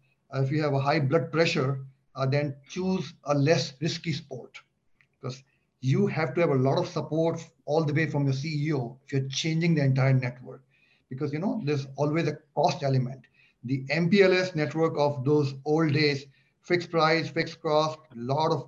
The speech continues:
overhead, they are not gonna cut in the modern workplace. So you need networks. In fact, you know, if you look, the internet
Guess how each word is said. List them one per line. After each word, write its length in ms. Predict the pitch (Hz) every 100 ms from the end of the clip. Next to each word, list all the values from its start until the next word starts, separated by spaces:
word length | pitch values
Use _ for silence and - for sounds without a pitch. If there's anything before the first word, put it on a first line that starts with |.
| 156
overhead, 500 | 147 147 151 151 151 - _ _ 135
they 100 | 165 151
are 100 | 143 139
not 100 | 139
gonna 200 | 143 139 -
cut 120 | 143 - 139
in 60 | 131
the 80 | 127 120
modern 240 | 123 139 117
workplace. 460 | 110 - - - - 254 - _ _ -
So 80 | 143 143 139 - _ - 120
you 80 | 165 165 165
need 200 | 190 208 185 139 143
networks. 460 | 151 139 165 175 170 - _ -
In 120 | 180 240
fact, 220 | 240 - - -
you 80 | 180
know, 100 | 214
if 40 | 190
you 60 | 196
look, 100 | 220 - _ _ _ 143 147
the 100 | 175 170 - - - 190
internet 500 | 190 220 214 185